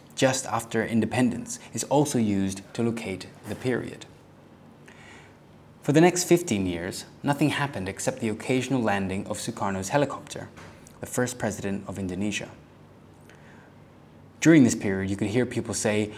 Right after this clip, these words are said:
"I had just entered school the year Sukarno's helicopter landed." But here it's difficult to guess the date, and thus the age of the person. For more precision, you have to wait for the two big shocks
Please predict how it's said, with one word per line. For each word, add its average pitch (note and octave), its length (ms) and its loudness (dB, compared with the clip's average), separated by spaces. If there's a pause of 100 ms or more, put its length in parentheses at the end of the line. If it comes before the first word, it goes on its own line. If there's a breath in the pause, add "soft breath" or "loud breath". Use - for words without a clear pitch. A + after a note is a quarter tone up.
(200 loud breath)
"I A#2 100 2
had A#2+ 200 0
just D3+ 380 0
entered C3+ 320 -2
school A2 580 0 (160)
the A#2 80 0
year A#2+ 220 2
Sukarno's A#2 600 -4
helicopter C3 520 -2
landed." A2+ 440 -2 (1000 loud breath)
But C3+ 100 2
here D#3 200 8
it's D3 120 2
difficult - 400 2
to A#2 60 2
guess A#2+ 240 0
the A2 80 -2
date, G#2 400 -4 (600)
and G#2+ 160 0
thus G#2 220 0
the - 180 -6
age G2 320 -4
of G2+ 140 -8
the - 80 -16
person. - 460 -6 (1600 loud breath)
For - 140 4
more D3+ 160 8
precision, G#2 600 4
you A2+ 80 -2
have A2 160 -4
to C3 80 0
wait A2+ 240 0
for - 100 -8
the G#2+ 80 -4
two E3 340 0
big B2+ 260 2
shocks - 580 0